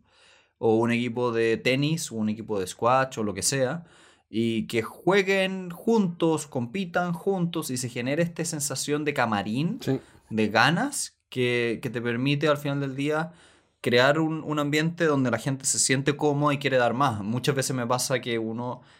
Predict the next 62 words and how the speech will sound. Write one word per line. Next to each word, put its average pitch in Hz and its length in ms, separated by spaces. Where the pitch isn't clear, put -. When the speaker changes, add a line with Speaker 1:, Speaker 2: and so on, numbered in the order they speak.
Speaker 1:
tiene 123 240
que 120 80
crear 123 400
estos 123 340
espacios 135 400
e 147 60
incluso 151 560
puedes 165 260
traer 156 160
a 160 40
tus 151 120
seres 170 200
queridos, 151 400
por 117 140
ejemplo, 131 440
no 123 80
sé, 110 180
clases 127 320
de 117 80
cocina, 110 500
y 104 60
van 113 160
con 117 140
la 113 80
señora, 147 840
y 117 60
con 107 120
los 104 140
maridos, 143 680
y 113 100
hacen 110 200
las 104 100
cosas. 147 540
Speaker 2:
Sí. - 140
Speaker 1:
Entonces 123 400
creo 147 160
que 151 80
también 139 300
se 143 120
puede 165 220
armar 160 360
un 160 100
poco 165 160
esta 170 120
cuestión 165 220
de 160 80
las 165 80
pasiones 160 320
mutuas 151 340
a 156 80
través 131 300
de 139 60
un 120 140
buen 131 200
proceso 156 380
de 165 40
onboarding 151 460
que 139 100
se 127 120
traduzca 113 460
en 147 60
relaciones 151 480